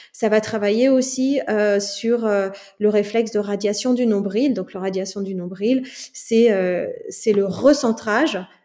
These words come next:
c'est l'ancrage, c'est la confiance en soi, c'est, euh, voilà, ça, ça m'évite de m'éparpiller et je suis beaucoup plus organisée. Ça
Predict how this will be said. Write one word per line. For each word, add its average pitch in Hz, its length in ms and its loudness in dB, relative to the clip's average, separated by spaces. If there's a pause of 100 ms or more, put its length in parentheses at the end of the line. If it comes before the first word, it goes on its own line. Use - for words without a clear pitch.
(120)
c'est - 220 -2
l'ancrage, 208 640 0 (200)
c'est - 180 -10
la 185 120 -4
confiance 220 460 -6
en 208 100 -6
soi, 233 380 -4 (300)
c'est, 214 320 4
euh, 190 80 4
voilà, 190 440 -2
ça, - 260 -6
ça - 180 -2
m'évite 220 360 2
de 254 80 4
m'éparpiller 226 840 0 (180)
et 214 100 2
je 214 180 0
suis 214 360 -6
beaucoup 214 360 -6
plus 233 240 -4
organisée. 208 540 0
Ça - 180 -12